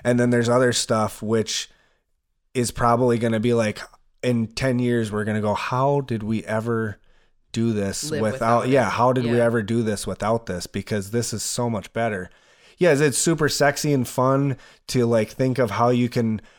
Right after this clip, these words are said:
Speaker 1: automate the escrow funds or whatever. Like, it's not exactly like,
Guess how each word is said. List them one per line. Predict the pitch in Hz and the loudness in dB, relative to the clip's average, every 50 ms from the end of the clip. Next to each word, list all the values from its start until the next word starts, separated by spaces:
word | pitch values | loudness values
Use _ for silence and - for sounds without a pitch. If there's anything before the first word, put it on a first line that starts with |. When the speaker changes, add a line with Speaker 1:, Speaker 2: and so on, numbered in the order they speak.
| - - _ _ | -20 -20 _ _
Speaker 1:
automate | 110 117 120 117 127 127 127 127 127 127 127 127 - _ | 0 2 2 2 2 2 2 2 2 2 0 -2 -4 _
the | - 123 110 - 117 107 - - - | -18 -6 -4 -2 -2 -2 -6 -6 -2
escrow | 127 131 127 - - 143 139 135 131 | -2 -2 -2 -2 0 2 2 2 2
funds | - - 143 139 139 139 143 143 135 | 0 0 0 2 2 2 0 0 0
or | 139 135 | 0 2
whatever. | 131 135 135 135 135 139 143 | 2 2 2 2 2 2 2
Like, | 135 131 127 - 147 | 2 2 2 2 0
it's | 143 - 160 | -4 -2 -2
not | 160 160 160 151 147 | 0 0 2 2 2
exactly | 131 123 131 135 131 135 - - 139 123 120 | 0 0 0 0 0 0 -2 -2 -2 -2 0
like, | 120 113 113 110 107 - - - | 0 0 0 -2 -4 -6 -16 -20